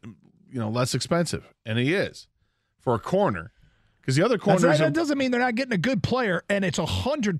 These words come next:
Speaker 2: uh, percent
Speaker 1: Yeah.
Speaker 2: an upgrade over what they had.
Speaker 1: Absolutely. Absolutely it is. So that's a good mark. That's a good move. But I want more. Now, now, <laughs> uh,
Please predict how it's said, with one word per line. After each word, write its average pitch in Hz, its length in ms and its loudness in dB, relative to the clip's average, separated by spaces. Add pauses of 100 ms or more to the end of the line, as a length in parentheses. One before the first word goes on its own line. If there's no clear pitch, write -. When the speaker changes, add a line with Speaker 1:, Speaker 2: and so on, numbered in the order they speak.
(160)
Speaker 2:
uh, 170 120 0
percent 208 680 0
Speaker 1:
Yeah. 151 80 -2
Speaker 2:
an 170 140 -4
upgrade 175 420 -2
over 135 180 0
what 151 240 -2
they 107 140 -2
had. - 280 -2
Speaker 1:
Absolutely. 151 840 0 (360)
Absolutely 131 600 0
it 85 60 -2
is. - 340 -10
So - 140 -4
that's 160 200 0
a - 40 -6
good 160 180 0
mark. 110 260 -6 (140)
That's 127 220 -4
a - 20 -20
good 143 140 2
move. 117 220 2 (280)
But 135 240 -2 (480)
I 123 60 2
want 135 120 2
more. 190 240 2 (1000)
Now, 156 460 2 (500)
now, 170 540 4 (340)
<laughs> - 360 -14
uh, - 40 -2